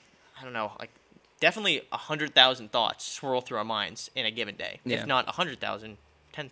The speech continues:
Speaker 1: tens of thousands of thoughts, right? And we need to know, we need to be healthy enough to say, like, "Hey, like, I can't do this on my own." That's why we need <laughs> Jesus, because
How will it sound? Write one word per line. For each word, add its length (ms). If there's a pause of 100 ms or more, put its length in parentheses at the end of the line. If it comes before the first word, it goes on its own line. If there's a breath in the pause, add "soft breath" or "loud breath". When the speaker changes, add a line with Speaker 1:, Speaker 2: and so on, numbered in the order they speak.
(120)
Speaker 1:
tens 200
of 80
thousands 380
of 80
thoughts, 380
right? 260 (880 soft breath)
And 500 (580)
we 140
need 240
to 120
know, 680
we 100
need 140
to 60
be 100
healthy 360
enough 260
to 80
say, 220
like, 140
"Hey, 260 (480)
like, 140 (560)
I 240
can't 300
do 100
this 160
on 60
my 160
own." 200 (520 soft breath)
That's 200
why 120
we 100
need 180
<laughs> 120
Jesus, 240
because 140